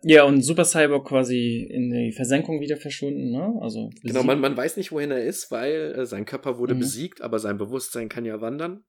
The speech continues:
Speaker 2: Und der Eradicator wurde in ein riesiges Poster verwandelt, damit er einfach nur noch cool aussehen kann. Oder was ist aus dem geworden?
Speaker 1: <laughs> Äh, ja, der ist auch ähnlich wie, ähm, Super Cyborg einfach verschwunden
Speaker 2: Mhm.
Speaker 1: irgendwann. Also, ähm, er wurde dann auch zu einer Kraft des Guten.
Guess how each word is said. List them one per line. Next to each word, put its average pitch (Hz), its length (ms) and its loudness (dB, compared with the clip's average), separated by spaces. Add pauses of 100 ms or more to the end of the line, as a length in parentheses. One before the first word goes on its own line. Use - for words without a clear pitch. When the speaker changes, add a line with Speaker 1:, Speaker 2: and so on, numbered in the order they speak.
(120)
Speaker 2:
Und 131 160 2
der 139 280 8
Eradicator 143 800 4
wurde 123 260 4
in 120 100 4
ein 117 280 2
riesiges 123 420 -2
Poster 123 340 0
verwandelt, 107 460 -4
damit 107 180 -4
er 98 60 -4
einfach 101 180 -8
nur 107 120 -4
noch - 120 -12 (140)
cool 117 160 -4
aussehen 98 400 -8
kann. 104 280 -10 (180)
Oder 120 240 0
was 123 160 0
ist 131 140 0
aus 120 160 2
dem 123 160 2
geworden? 113 440 -2
Speaker 1:
<laughs> - 40 -20 (720)
Äh, 123 560 0
ja, 113 160 2
der 117 120 4
ist 120 80 -4
auch - 320 0
ähnlich 120 340 0
wie, 107 300 -4
ähm, 92 920 -10 (180)
Super - 260 -14
Cyborg 98 520 -10
einfach 101 280 -10
verschwunden - 600 -8
Speaker 2:
Mhm. 135 180 2
Speaker 1:
irgendwann. 98 460 -6 (120)
Also, 95 460 -4
ähm, 104 320 -4
er 110 160 -4 (140)
wurde - 120 -4
dann 147 120 -6
auch 120 140 -10
zu - 120 -12
einer 131 100 -8
Kraft - 300 -16
des 127 120 -10
Guten. 208 440 -12